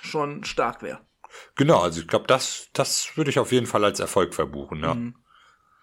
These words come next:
Speaker 1: So, jetzt kommen wir aber zu Ferrari. <laughs>
Speaker 2: Richtig. Übrigens, hier steht, die Teams sind nach der Reihenfolge der Konstrukteurs-W M zweitausendvierundzwanzig angeordnet.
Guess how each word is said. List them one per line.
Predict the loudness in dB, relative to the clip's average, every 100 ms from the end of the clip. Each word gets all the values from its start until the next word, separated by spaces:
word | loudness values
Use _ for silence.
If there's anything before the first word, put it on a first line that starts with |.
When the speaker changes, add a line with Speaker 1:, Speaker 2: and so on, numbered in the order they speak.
| _ _ _ _ _ _ _ _ -20 _ _ _ _ _ _ _ _ _ _ _ -20 -20 -20 _ _ _ _
Speaker 1:
So, | 0 2 2 2
jetzt | 2 4
kommen | 2 4
wir | 4
aber | 4 0
zu | -2
Ferrari. | 0 0 0 -2 -6 -10 -4 0 0 -2
<laughs> | -4 -14 _ -12 -6
Speaker 2:
Richtig. | -4 -4 -6 -8 -14 -20 -14 -4
Übrigens, | 0 2 2 0
hier | -2
steht, | 0 -2 -2 -6 _ _ _ _
die | -4 -2
Teams | 0 0 -2 -6 -6
sind | -6 -4 -2
nach | -4
der | -2 0
Reihenfolge | 0 -2 -2 -4 -2 -2
der | -2
Konstrukteurs-W | -4 -4 -6 -6 -6 -4 -2
M | -2 -4
zweitausendvierundzwanzig | -4 -2 -2 -4 -4 -4 -4 -6 -6 -4
angeordnet. | -2 0 2 0 0 -6